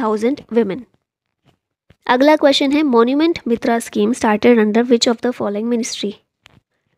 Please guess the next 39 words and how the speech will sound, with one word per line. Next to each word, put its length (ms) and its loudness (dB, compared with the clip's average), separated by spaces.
स्मारक 580 2
मित्र 320 0
योजना, 540 2
ये 200 2
Ministry 500 0
of 60 -10
Tourism 440 -4
की 220 -4
एक 220 -4
योजना 400 -2
है 280 -4
और 140 2
अभी 240 0
न्यूज़ 240 0
में 100 0
इसलिए, 340 0
अभी 440 2
ये 160 0
शुरू 280 0
नहीं 220 0
हुई 180 0
है, 140 0
शुरू 260 -4
कुछ 200 -2
समय 300 0
पहले 280 0
हो 120 6
गई 160 2
थी, 120 -4
लेकिन 340 0
न्यूज़ 240 -4
में 80 0
इसलिए 240 0
है 120 6
क्योंकि 260 -2
Ministry 440 0
of 60 -20
Tourism 500 -2
ने 160 -2